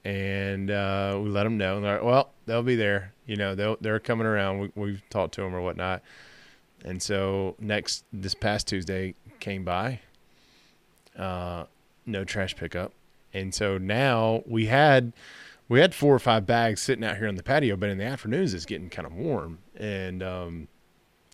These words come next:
uh, it's starting to smell a little bit. So I actually, I didn't wanna put it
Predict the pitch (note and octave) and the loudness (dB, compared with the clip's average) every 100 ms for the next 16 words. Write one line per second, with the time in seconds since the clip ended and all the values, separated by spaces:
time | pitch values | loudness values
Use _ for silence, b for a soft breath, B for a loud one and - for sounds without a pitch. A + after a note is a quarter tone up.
0 | - _ - - G#2 G2 F#2+ - G#2+ - | -20 _ -20 -12 -8 -6 -6 -8 -8 -4
1 | A#2+ A#2 - B2+ C#3 G#2+ F2+ F#2+ F#2 - | -2 -2 -2 0 0 0 -4 -4 -6 -6
2 | - G#2 G#2 A#2 A#2+ - A#2+ G#2+ - G#2+ | -6 -2 2 2 0 -2 -2 -2 -2 -2
3 | C3+ C3+ A#2+ - B2+ | -2 -2 -2 0 0